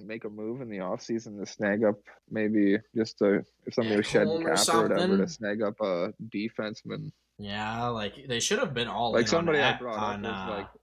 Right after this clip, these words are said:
Speaker 1: Marcus Pettersson and stuff if people needed to shed guys, but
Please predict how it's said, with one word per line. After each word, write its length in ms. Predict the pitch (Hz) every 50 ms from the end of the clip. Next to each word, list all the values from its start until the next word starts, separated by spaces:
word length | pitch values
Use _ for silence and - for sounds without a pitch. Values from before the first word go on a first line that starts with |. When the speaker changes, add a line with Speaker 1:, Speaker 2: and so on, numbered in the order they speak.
| _ _ _ _ _ _ _ _ -
Speaker 1:
Marcus 400 | 113 110 113 117 - 110 104 -
Pettersson 600 | - - 101 104 113 113 113 - - 104 101 95
and 120 | 92 -
stuff 300 | - - 107 107 - -
if 160 | 107 - -
people 240 | - 113 104 - 107
needed 300 | 107 104 107 104 101 98
to 80 | - 98
shed 360 | - - 67 - 117 123 123 -
guys, 300 | 107 - - 90 98 - -
but 140 | - -